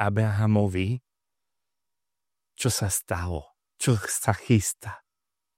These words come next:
To nie Abraham ide meniť len názor Boha, ale to Boh ho pozýva. Abraham by nevedel o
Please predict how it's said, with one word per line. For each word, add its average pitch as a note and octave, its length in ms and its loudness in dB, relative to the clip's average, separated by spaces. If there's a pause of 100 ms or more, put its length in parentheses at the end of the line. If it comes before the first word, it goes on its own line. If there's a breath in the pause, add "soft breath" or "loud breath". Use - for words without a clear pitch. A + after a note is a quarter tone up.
(420)
To A#2+ 160 4
nie E3+ 240 4
Abraham A#2+ 640 4
ide G#2+ 240 0
meniť A2+ 640 4
len A2 240 2
názor G#2 400 0
Boha, F2 480 -2 (560)
ale G2+ 160 2
to A#2+ 80 0
Boh C#3+ 400 6
ho C#3 160 2
pozýva. F#2+ 720 2 (1500 soft breath)
Abraham E3 400 4
by D3 80 6
nevedel D3+ 400 6
o B2+ 160 4